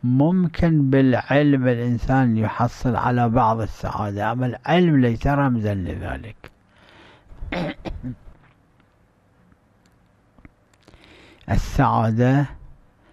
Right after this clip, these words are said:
للمتقين. المتقي ماذا عنده؟ المتقي من أهم ما، من أهم ما عنده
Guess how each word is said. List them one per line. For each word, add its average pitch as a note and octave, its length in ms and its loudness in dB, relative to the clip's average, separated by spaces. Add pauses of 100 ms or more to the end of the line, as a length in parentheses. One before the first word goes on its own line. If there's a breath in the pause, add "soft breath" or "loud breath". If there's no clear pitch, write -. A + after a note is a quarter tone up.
(160)
للمتقين. A#2 1000 0
المتقي C3 720 0
ماذا B2+ 500 2
عنده؟ B2 640 -4 (2750 soft breath)
المتقي A#2+ 840 0
من A2+ 320 0 (200)
أهم F3+ 600 4
ما، A#2+ 560 2 (260)
من A#2+ 380 0
أهم F3 460 2
ما E3 400 4
عنده D#3 520 0